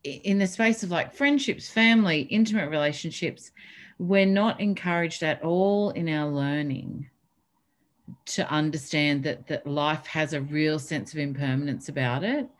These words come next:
And that's the flow and dynam-, dynamicism of life, to, to follow, like, your soul's path or the whispers or whatever you wanna call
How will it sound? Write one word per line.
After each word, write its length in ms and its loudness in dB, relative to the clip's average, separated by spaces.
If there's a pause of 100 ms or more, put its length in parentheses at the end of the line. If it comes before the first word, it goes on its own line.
(460)
And 200 0
that's 240 -6
the 120 -6
flow 400 -2
and 140 -2
dynam-, 720 0 (200)
dynamicism 1080 0
of 140 2
life, 540 -6 (760)
to, 380 2
to 340 -8
follow, 600 0
like, 580 -4 (160)
your 340 2
soul's 440 -2
path 420 -8
or 120 -6
the 100 -6
whispers 460 -4
or 100 -2
whatever 320 -2
you 180 -2
wanna 220 -2
call 380 -4